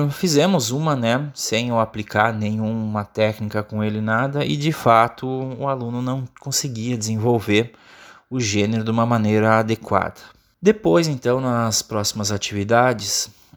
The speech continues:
eu comecei a pedir para o aluno entender o texto, então, de fato, como algo matemático.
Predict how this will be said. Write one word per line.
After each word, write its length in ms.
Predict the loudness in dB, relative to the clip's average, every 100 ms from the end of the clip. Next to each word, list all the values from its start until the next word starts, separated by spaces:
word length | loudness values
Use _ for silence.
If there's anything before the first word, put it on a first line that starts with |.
| _
eu 120 | -10
comecei 420 | -6 -2 -2 0 0
a 60 |
pedir 300 | 0 -4 -4
para 200 | 0 2
o 80 | 4
aluno 560 | 4 2 0 0 -2 -6 -14 _ _ -6
entender 400 | 0 0 2 2
o 80 |
texto, 460 | 2 2 2 2 -4
então, 360 | 0 2 2 -2 -8
de 140 | -6
fato, 440 | 0 2 2 0 -10
como 400 | -10 -6 -6 -8 -12 _ _
algo 280 | -4 -4 -2
matemático. 880 | 0 0 -2 -2 -2 -4 -10 -14